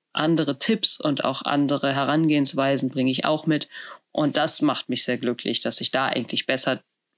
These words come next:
einfühlen kann und besser helfen kann. Aber das an Schulen, das momentan immer noch sehr, sehr heftig ist, was da für Sprüche rausgehauen werden und ich das zum Glück auch nicht in voller,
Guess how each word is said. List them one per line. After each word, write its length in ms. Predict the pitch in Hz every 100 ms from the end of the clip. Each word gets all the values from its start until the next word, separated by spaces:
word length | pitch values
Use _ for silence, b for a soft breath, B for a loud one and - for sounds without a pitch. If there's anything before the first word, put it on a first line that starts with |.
| _
einfühlen 480 | 143 156 160 170 147
kann 260 | - 135 135
und 200 | 127 -
besser 220 | 131 120
helfen 340 | 143 185 185
kann. 280 | 170 165 165 B B B B -
Aber 220 | 139 147
das 180 | 143 -
an 160 | 143
Schulen, 400 | 135 185 175 160
das 160 | 143 -
momentan 400 | 139 135 127 -
immer 180 | 139 135
noch 140 | 135
sehr, 460 | - - 147 143 135
sehr 180 | 127 123
heftig 420 | 131 - - -
ist, 300 | - - b b b b _
was 260 | - 143 -
da 220 | 139 135
für 320 | 131 - 127
Sprüche 380 | 127 - 156 147
rausgehauen 760 | 131 127 127 - 120 123 127 117
werden 360 | 113 113 117
und 160 | 127 117
ich 100 | -
das 220 | 139 -
zum 140 | 156 143
Glück 200 | 170 143
auch 120 | 139
nicht 160 | 143
in 120 | - 131
voller, 500 | - 135 127 123